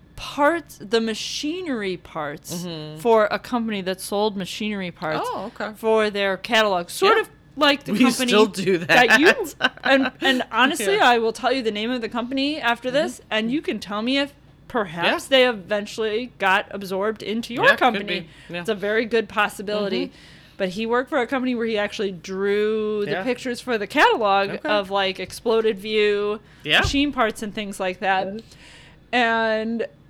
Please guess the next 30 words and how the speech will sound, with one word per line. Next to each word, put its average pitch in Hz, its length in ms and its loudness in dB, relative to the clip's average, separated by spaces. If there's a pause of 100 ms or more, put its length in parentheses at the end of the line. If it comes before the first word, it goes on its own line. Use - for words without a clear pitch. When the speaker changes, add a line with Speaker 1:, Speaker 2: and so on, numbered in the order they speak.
Speaker 1:
I 233 260 6
was 254 340 -4 (200)
thinking 392 360 -2
about 220 260 2
it 202 100 -6
when 202 280 -8 (340)
this 233 240 0
friend 214 300 0
asked 202 280 0
me 196 60 -10
if 190 100 -10
my 185 120 -2
father 196 340 -2
went 185 140 -8
to 185 60 -16
college 190 340 -4
for 196 200 -4
graphic 180 400 -6
design. 185 460 -6
And 196 320 -4
it's 202 160 -6
funny 311 220 2
because 240 200 -2
my 214 140 -2
father's 247 460 4
history 220 360 -2
with 196 200 -2
jobs 185 360 0
is 180 120 -10
always, 180 320 -2